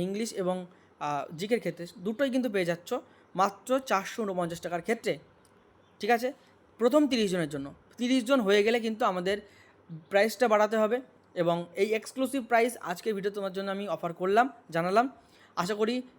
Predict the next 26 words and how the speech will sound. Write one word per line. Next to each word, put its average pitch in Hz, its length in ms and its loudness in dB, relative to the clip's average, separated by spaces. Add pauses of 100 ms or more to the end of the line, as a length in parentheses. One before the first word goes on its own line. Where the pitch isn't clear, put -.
এবছর 208 320 0
আমাদের 214 240 0
প্রচুর 214 160 -4
ছেলে 202 220 0
মেয়ে 208 140 2
অ্যাডমিশন 180 300 -4
নেবে 180 280 0
এবং 175 120 -2
তারা 170 180 -2
ভালো 156 180 -4
করে 165 160 -4
ক্লাস 151 220 -4 (120)
করবে। 170 200 0 (420)
তোমরা 170 180 2
অ্যাডমিশন 180 360 -2
নিয়ে 185 160 -4
নাও 208 120 -2
যত 175 120 -2
তাড়াতাড়ি 190 300 -4
সম্ভব। 208 340 0
অ্যাডমিশন 185 380 -4
নেওয়ার 208 180 -2
জন্য 214 160 -8
কী 220 140 -8
করবে? 220 180 4 (520)
তোমরা 220 360 4